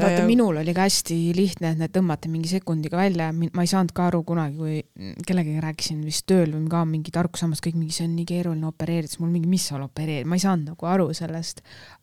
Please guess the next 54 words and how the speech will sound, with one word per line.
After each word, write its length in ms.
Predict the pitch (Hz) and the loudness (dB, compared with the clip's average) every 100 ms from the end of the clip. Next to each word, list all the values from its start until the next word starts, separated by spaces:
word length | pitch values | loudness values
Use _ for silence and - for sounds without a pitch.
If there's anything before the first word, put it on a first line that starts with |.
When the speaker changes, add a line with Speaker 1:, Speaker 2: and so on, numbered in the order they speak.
| _ | _
Speaker 1:
Aga 140 | 165 160 | -6 -2
siis, 460 | 175 165 156 - - - | -2 -2 -2 -8 -14 -8
äh, 60 | 165 | -4
mulle 140 | 165 | -2
räägiti 440 | 170 170 151 147 151 | 0 0 -2 -6 -6
ja 60 | |
ma 60 | 151 | -4
sain 220 | 156 165 | -2 -2
aru, 220 | 156 147 156 | -2 -4 -6
kui 80 | 160 | -4
sa 60 | |
täna 240 | 160 160 147 | -2 -2 -2
seda 180 | 156 160 | -4 -2
räägid, 320 | 165 156 147 | 0 0 -4
siis 80 | - | -6
ma 100 | 151 | -6
saan 140 | 147 151 | -4 -4
aru, 160 | 147 | -4
et 100 | 143 | -6
sa 120 | - 151 | -6 -4
elasid 380 | 151 143 147 - | -4 -4 -6 -4
selle 300 | 156 143 147 | -2 -2 -2
üle, 220 | 156 147 147 - - | 0 -2 -6 -12 -6
et 160 | - 175 | -4 2
sa 80 | 190 | 2
läksid 380 | 185 202 233 220 | 2 2 2 4
sinna 220 | 226 202 | 6 8
lihtsalt 400 | 196 202 - 175 | 6 2 0 0
väikest 320 | 175 170 160 | 2 0 0
kangutamist 540 | 185 180 175 170 170 233 | 2 4 4 0 2 4
Speaker 2:
Jaa. 80 | 233 | 6
Speaker 1:
taluma, 360 | 233 233 226 220 | 6 8 8 6
aga 80 | 220 | 6
sul 180 | 180 180 | 6 4
olid 220 | 160 - - | 2 -2 -6
opereeriti. 1000 | - - 147 156 165 165 - - - 180 226 | -4 -4 -4 -4 -6 -6 -8 -16 -14 -4 2
Speaker 2:
Jaa, 460 | 214 202 214 220 | 4 4 2 2
ja 100 | 208 | 2
ta, 120 | 196 202 | 4 4
ta 0 | |
Speaker 1:
Mhm. 160 | 233 | 2
Speaker 2:
ütles 240 | 214 196 - | 2 0 0
ka, 160 | 202 | 0
et 100 | 180 - | 0 -2
see 120 | 196 | -2
on 80 | 190 | 0
see 140 | 190 | -2
kõi-, 220 | 190 190 202 | 0 -2 -2
sul 140 | 214 | -2
oli 160 | 180 175 | -2 -2
see 100 | 190 | 2
kõige 380 | 214 214 175 165 - _ - | 4 4 4 0 -6 _ -6
sitem 680 | - 233 - - 165 151 | 0 2 2 0 -2 -2
variant. 760 | 160 180 190 240 226 220 214 | -6 -2 4 4 4 0 -2